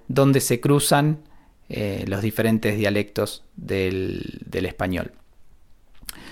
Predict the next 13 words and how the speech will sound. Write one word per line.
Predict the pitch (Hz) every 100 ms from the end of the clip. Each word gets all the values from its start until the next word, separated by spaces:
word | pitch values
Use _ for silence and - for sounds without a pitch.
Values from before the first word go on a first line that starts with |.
| - - -
Y, | - 131 123 113 107 98 95 95 92 - - - _ _ - - _ _
bueno, | 135 113 104
justamente | 135 - 131 131 123 113 - -
en | 117
mi | 117
caso, | 110 165 165 185 175 - - - - - -
yo | - 147 131 123 - - - - -
nací | 123 110 - 156 156 151
y | 127
crecí | 120 113 - 139
en | 123
Buenos | 120 123 -
Aires, | 208 208 214 214